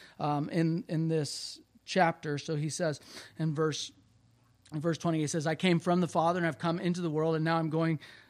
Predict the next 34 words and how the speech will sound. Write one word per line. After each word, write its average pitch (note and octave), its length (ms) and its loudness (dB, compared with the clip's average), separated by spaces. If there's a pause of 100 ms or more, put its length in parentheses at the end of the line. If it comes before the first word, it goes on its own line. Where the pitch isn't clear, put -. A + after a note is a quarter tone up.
uh, E3+ 240 -2
now E3+ 140 6
I'm E3+ 140 6
leaving G#3+ 260 12
the F3+ 80 8
world E3+ 260 8
and E3+ 160 6
going F3+ 300 8
to E3 80 0
the F3 80 0
Father." F#3+ 540 6
So - 100 -8
he D#3 60 -2
says, F3 160 -2
"I F3 80 0
came G3 260 6
down, G3 300 10
I A3 60 10
was F3 100 6
born G3 260 4
here, A3+ 240 4
I've E3 140 2
come G3 200 4
into G#3+ 200 2
the G#3+ 80 0
world, A3 420 6 (380)
and D#3 100 -2
now F#3+ 260 6
I'm G#3 300 8
leaving. G#3 400 8
I'm F3 100 4
going F3+ 280 6
to F3+ 160 -4
die, F3+ 640 4